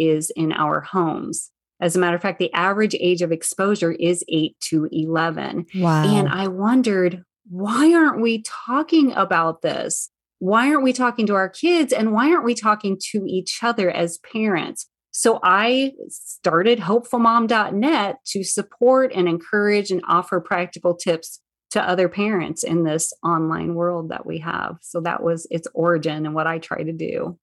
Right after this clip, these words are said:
Speaker 2: And, and thank God you did, because it is horrendous what's happening to our youth, this digital world that we're living in and the access they have so easily.
Speaker 1: Yes.
Speaker 2: When should parents start talking with their children about sex and pornography?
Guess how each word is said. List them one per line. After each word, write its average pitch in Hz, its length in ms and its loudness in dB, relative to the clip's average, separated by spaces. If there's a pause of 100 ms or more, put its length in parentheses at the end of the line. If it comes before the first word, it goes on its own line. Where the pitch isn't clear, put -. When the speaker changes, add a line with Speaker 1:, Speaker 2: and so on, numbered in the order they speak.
(140)
Speaker 2:
And, 190 280 2
and 180 200 4
thank 214 280 4
God 185 320 2
you 175 100 4
did, 160 380 0 (200)
because 175 720 -2 (280)
it 196 260 2
is 190 560 4 (320)
horrendous 175 640 2
what's 156 180 0
happening 156 560 2
to - 140 0
our 147 100 4
youth, 156 420 2 (120)
this 170 160 0
digital 160 460 2
world 156 360 2 (220)
that 160 180 2
we're 175 80 4
living 160 340 4
in 156 160 4
and 147 140 2
the 151 80 0
access 165 500 0
they 170 140 2
have 165 180 2
so 160 280 2
easily. 160 640 2 (320)
Speaker 1:
Yes. - 580 -6 (360)
Speaker 2:
When 294 160 4
should 349 240 0
parents 262 280 4
start 226 300 2
talking 254 400 2
with 240 100 2
their 160 120 4
children 175 380 4
about 160 340 2
sex - 500 2
and 156 180 4
pornography? 160 960 2